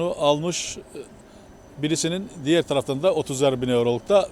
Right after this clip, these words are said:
başkalarının önceden de yine bu şekilde parası alınmış. Şimdi ben size az sonra, e, bu dolandır-, bir dolandırıcının Amerika'dan Microsoft teknik yardım diye Finlandiya'ya telefonunu,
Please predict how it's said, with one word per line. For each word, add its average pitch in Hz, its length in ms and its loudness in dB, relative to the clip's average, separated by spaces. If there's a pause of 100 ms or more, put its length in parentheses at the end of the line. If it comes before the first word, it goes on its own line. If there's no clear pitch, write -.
başkalarının 127 600 -2
önceden 117 560 -2
de 202 140 0 (300)
yine 143 180 0
bu 170 80 -2
şekilde 131 280 -2
parası 123 360 0
alınmış. 92 320 -6 (340)
Şimdi 214 240 2
ben 185 120 4
size 165 220 2
az 180 160 4
sonra, 151 380 4 (520)
e, 135 280 2 (100)
bu 170 240 8 (240)
dolandır-, 156 640 6
bir 185 160 4
dolandırıcının 151 800 4 (360)
Amerika'dan 165 720 6 (340)
Microsoft 165 560 4 (640)
teknik 156 360 2
yardım 156 360 6
diye 165 200 2
Finlandiya'ya 160 680 0
telefonunu, 165 640 2